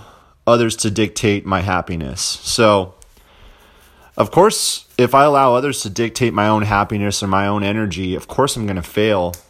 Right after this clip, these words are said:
right off the bat. I mean, it's just a matter of time, because here's the thing about other people. We, we don't know what anybody else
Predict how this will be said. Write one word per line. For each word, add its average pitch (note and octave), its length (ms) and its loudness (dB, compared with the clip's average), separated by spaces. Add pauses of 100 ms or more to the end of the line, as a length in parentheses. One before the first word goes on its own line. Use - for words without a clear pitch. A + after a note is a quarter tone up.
right G#2 220 2
off F#2+ 240 -2
the D#2+ 80 -6
bat. F#2+ 420 -2
I G2+ 80 -4
mean, F#2+ 280 -4
it's - 300 -6
just G#2 300 -4
a G2+ 40 -4
matter G2+ 280 2
of E2+ 120 -6
time, F2+ 460 -4
because G#2+ 680 -2 (500)
here's C#3+ 220 -2
the C#3 80 -6
thing C3 360 -2
about A2 280 2
other G#2 180 0
people. G2 580 -4 (960)
We, B2+ 300 0
we C3 160 0
don't C3 280 2
know B2+ 240 6
what A#2 140 2
anybody A#2 440 2
else G#2+ 280 0